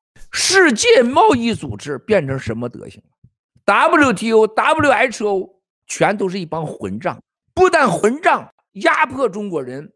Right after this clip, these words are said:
跟共产党腐败，做那些根本见不得人的犯罪行为。你看联合国，你见过没？给共产党竟然人权，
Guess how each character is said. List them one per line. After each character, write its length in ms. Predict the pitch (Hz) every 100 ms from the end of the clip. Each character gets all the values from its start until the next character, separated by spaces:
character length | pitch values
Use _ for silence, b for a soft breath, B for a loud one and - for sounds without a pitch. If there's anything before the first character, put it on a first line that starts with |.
| _
跟 180 | 285 302
共 160 | 339
产 160 | 269 269
党 160 | 233 247
腐 260 | - 135
败， 320 | 147 185 110 _ _ _
做 240 | 359 320
那 100 | 240
些 160 | 208 196 - -
根 320 | 440 494 370
本 220 | 277 202
见 320 | 165 - 302 226
不 80 |
得 100 | 240
人 160 | 233 185
的 140 | 220
犯 260 | 185 - 202
罪 160 | 208 165
行 300 | - 135 151
为。 240 | 117 - _ _
你 240 | 220 269 214
看 340 | - 330 370
联 180 | 202 262
合 160 | 277
国， 240 | 254 143 220
你 200 | 214 151
见 340 | - 285 226
过 120 | 170 160
没？ 100 | 131
给 180 | - 143
共 260 | - 349
产 180 | 180 233
党 240 | 277 127 101 -
竟 180 | 302 214
然 240 | 190 151
人 260 | 117 143 220 403
权， 480 | - - 131 143 226